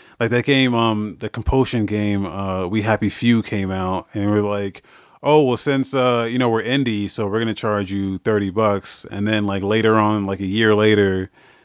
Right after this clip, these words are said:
um, two K Games bought them, and it's like, "Oh, now we're sixty dollars now because, because we got a, a publisher now." And I'm like, "No, that's not how this works, man."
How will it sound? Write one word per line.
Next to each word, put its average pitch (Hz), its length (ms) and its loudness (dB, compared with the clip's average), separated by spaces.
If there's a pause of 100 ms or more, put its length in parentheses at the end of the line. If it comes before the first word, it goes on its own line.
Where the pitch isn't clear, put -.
(300)
um, 95 420 -6
two 113 180 -2
K 110 220 -4
Games 104 400 -4
bought 92 300 -4
them, 95 400 -8 (260)
and 101 120 -10
it's 95 120 -10
like, 95 180 -4
"Oh, 127 200 0
now 127 180 2
we're 139 80 4
sixty 147 340 -2
dollars 143 360 2
now 113 240 0
because, 110 840 -4 (1200)
because 104 280 -4
we 113 60 -4
got 113 160 0
a, 113 200 -2 (220)
a 110 140 -6
publisher 127 560 0
now." 104 360 0
And 107 60 -2
I'm 110 120 -2
like, 117 180 -2
"No, 139 140 2
that's 123 160 -2
not 151 160 2
how 135 80 2
this 117 180 -4
works, 120 340 0
man." 92 400 -8